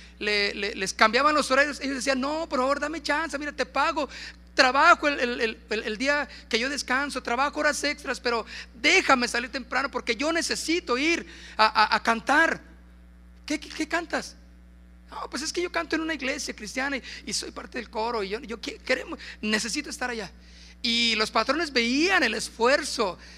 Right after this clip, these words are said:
que hacían, dicen: "Bueno, pues, ¿sabes dónde andarás? Pero está bien, vete". Dios dando gracia. Me acuerdo que a mi esposa la,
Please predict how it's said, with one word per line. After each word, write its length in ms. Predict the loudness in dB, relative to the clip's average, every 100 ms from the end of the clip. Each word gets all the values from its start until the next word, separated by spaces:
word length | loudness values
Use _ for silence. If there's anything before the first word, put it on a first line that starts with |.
| -10
que 80 | -4
hacían, 240 | -4 -4 -8
dicen: 220 | -10 -14 -18 -20 -20 -20 -20 -20
"Bueno, 240 | -12 -10 -10
pues, 180 | -14 -16 -20 -20 -18
¿sabes 240 | -12 -10 -8
dónde 180 | -8 -6
andarás? 280 | -2 -4
Pero 160 | -2 -2
está 160 | 0 -2
bien, 160 | -2
vete". 340 | -4 -2 -2 -2 -14 -20 -20 -20 -20 -20 -20 -20 -18 -4
Dios 540 | 2 4 4 0 -4 -12 -20 -6
dando 300 | -2 -2 -2
gracia. 420 | -6 -6 -8 -12 -16 -20 -20 -20 -20 -20 -20 -20 -20 -20 -20 -20 -20 -20 -20 -20 -20 -20 -20 -20 -20 -20 -12
Me 60 | -4
acuerdo 200 | 0 0
que 60 |
a 40 | 0
mi 60 |
esposa 380 | -2 -2 0 2
la, 260 | 2 2